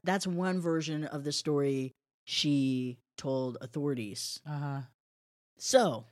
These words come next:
Speaker 1: there's no way to know what's true and what's not true, uh, other than the fact that, uh, Gwen is a, a f-,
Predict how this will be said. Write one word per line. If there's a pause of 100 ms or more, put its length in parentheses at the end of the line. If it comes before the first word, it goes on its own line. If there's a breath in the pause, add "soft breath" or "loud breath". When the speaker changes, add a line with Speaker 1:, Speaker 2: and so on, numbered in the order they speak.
(200)
Speaker 1:
there's
no
way
to
know
what's
true
and
what's
not
true, (380)
uh,
other
than
the
fact
that,
uh, (460)
Gwen
is
a, (320)
a
f-,